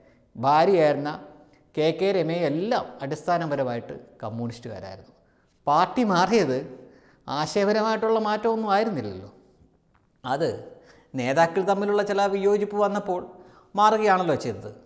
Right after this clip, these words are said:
മറ്റേതെങ്കിലും പാർട്ടിയിലോട്ട് ചേക്കേറുകയല്ലല്ലോ ചെയ്തത്. ആർ എം പി എന്ന് പറഞ്ഞൊരു പാർട്ടി ഉണ്ടാക്കി, അതിലും മാർക്സിസം ഉണ്ട്, കമ്മ്യൂണിസം ഉണ്ട്. അവിടെ നിൽക്കുകയാണ് ചെയ്തത്. അപ്പം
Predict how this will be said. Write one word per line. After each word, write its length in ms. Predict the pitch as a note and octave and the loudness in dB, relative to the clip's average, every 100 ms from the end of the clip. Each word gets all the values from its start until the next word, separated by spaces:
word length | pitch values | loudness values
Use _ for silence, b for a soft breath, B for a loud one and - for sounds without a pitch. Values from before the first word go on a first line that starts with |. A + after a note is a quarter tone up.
| _ b b C3+ | _ b b -6
മറ്റേതെങ്കിലും 520 | C#3 G#3 G3+ G#3+ G#3+ | -2 0 2 0 4
പാർട്ടിയിലോട്ട് 520 | G#3 G#3 A3 G#3+ G#3+ A3 | 4 4 2 0 0 0
ചേക്കേറുകയല്ലല്ലോ 800 | A#3 A#3 B3+ A#3+ G#3 G#3 A#3 C3+ - | 0 2 4 4 4 2 2 0 -4
ചെയ്തത്. 280 | A2+ G2 G#2 - _ b b b | -10 -12 -18 -20 _ b b b
ആർ 220 | A2+ C3+ G#3 | -2 0 2
എം 60 | A#3 | 2
പി 60 | |
എന്ന് 160 | C4 B3 | 2 2
പറഞ്ഞൊരു 280 | A#3 A#3 A3+ | 2 2 4
പാർട്ടി 260 | G#3+ G#3+ A#3 G#3+ - | 2 2 -4 -4 -8
ഉണ്ടാക്കി, 360 | F#3 G3 F3 G3 F#3+ | -2 0 0 -2 -2
അതിലും 240 | G3+ G#3+ G#3 - F#3 | -2 -4 -6 -4 0
മാർക്സിസം 400 | F#3 G3+ - G3+ | 0 0 -2 -2
ഉണ്ട്, 120 | G#3 C4+ | -2 0
കമ്മ്യൂണിസം 400 | B3 A#3+ - B2+ | 2 0 0 -4
ഉണ്ട്. 120 | G#2 F#2 - _ b b b b b _ - G3 | -6 -12 -18 _ b b b b b _ 0 4
അവിടെ 180 | D#4 D#4+ | 6 4
നിൽക്കുകയാണ് 340 | - F#3+ C#3 A#2+ | 4 6 6 2
ചെയ്തത്. 180 | G2 | -6
അപ്പം 220 | F#2 E3 | -6 -6